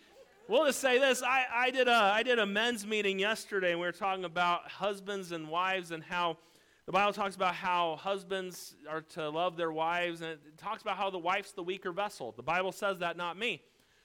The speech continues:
I said, "That's talking about certain things." I said, "My wife, when it comes to childbirth, she's not a weaker vessel.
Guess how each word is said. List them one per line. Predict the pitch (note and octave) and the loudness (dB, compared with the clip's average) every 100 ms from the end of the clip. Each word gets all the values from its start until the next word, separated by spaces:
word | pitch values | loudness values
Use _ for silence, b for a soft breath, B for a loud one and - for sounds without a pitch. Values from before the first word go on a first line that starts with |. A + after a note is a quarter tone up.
| b | b
I | G3+ | -4
said, | G#3 A#3+ G#3 | 0 0 2
"That's | B3 C4 | 0 0
talking | C#4 C4+ B3 | 0 0 0
about | A3+ A3 | -2 -2
certain | - A#3+ A3 | -2 -4 -4
things." | A#3 A#3 | -6 -4
I | G#3+ | -4
said, | G3+ A3 G#3 B B | -2 0 0 B B
"My | F#3 B3+ | 0 2
wife, | A#3 A3+ B3 A#3 | 2 2 2 0
when | A3+ | -6
it | G#3 | -6
comes | A3 A3 | -6 -6
to | F#3 | -6
childbirth, | F3 G#3+ A3 A3 E3+ F3 E3+ | -8 -4 -2 -2 0 -2 -2
she's | - G#3+ | -10 -12
not | G#3 G#3+ | -4 -4
a | G3 | 0
weaker | F#3 F3+ | -2 -2
vessel. | D#3 F#3 G3 A#3 F3 | 0 2 4 4 4